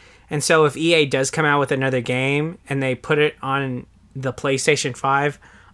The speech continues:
I want Star Wars on my PlayStation five. And I know I could buy a sticker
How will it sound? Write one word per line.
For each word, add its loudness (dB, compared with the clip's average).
I 6
want -2
Star 6
Wars 4
on -2
my -8
PlayStation 0
five. -6
And -4
I 2
know 4
I 4
could -2
buy 6
a 4
sticker -4